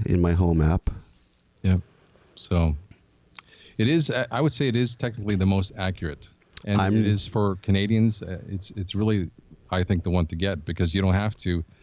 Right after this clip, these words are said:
Speaker 2: to do all this crazy stuff that I had to do with the Amazon Echo.
Speaker 1: Well, even with the Amazon Echo, you know, I typed in manually my address and province and postal code.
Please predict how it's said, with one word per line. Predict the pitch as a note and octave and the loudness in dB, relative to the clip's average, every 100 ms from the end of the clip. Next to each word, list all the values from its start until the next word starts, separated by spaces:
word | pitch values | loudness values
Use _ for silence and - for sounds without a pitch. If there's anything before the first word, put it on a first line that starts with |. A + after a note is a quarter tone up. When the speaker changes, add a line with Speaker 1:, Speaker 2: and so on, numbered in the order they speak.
| - - - - | -20 -20 -20 -8
Speaker 2:
to | - G2 | -2 0
do | G2 G2+ | 0 0
all | F#2+ | 2
this | F#2+ F2+ | 0 -2
crazy | - A#2+ G#2+ G2+ | -4 -2 -2 -2
stuff | F#2 - F2 E2 | -4 -2 -4 -2
that | F#2 | -2
I | F2+ | 0
had | F2+ | 0
to | |
do | E2 F2 | 0 -2
with | E2+ - | -2 -2
the | F2 | 0
Amazon | F2 E2+ E2 | 2 2 2
Echo. | F#2 G#2+ C2+ C2 - - - | 0 -2 -8 -12 -18 -16 -4
Speaker 1:
Well, | A2 | 0
even | B2+ D#3+ E3+ | 2 2 2
with | D#3 | 0
the | G#2+ | 0
Amazon | G#2 G#2 G#2+ F#2+ | 0 0 0 0
Echo, | E2+ F2 - D#2 D#2 - - - - | 0 0 0 2 0 -4 -20 -20 -4
you | F#2 F2+ | 0 2
know, | E2+ E2+ - | 2 0 -2
I | F2+ G#2+ A#2+ B2 B2+ - - _ - | -2 0 2 0 -2 -12 -20 _ -2
typed | A#2 C3 - | 0 -2 0
in | G2+ F#2+ | 2 4
manually | F2+ F2+ G2 F2 E2 D#2 - | 4 2 2 2 4 2 2
my | F2 E2+ | 0 2
address | E2+ E2 F2 E2+ E2 E2+ - - - - | 2 2 2 2 2 2 -2 -6 -6 -4
and | C#2+ | 0
province | - E2 E2 E2+ - - | 2 2 2 0 0 -2
and | D2 | 0
postal | F2 E2+ - - | 0 -2 -2 -2
code. | - D#2+ D#2+ | 0 2 2